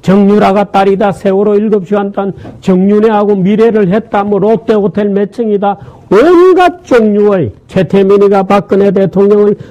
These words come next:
물심양면에 걸쳐서 지배하고 있다 등등등등. 심지어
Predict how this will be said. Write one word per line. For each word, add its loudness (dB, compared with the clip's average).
물심양면에 2
걸쳐서 -2
지배하고 -2
있다 -4
등등등등. 0
심지어 0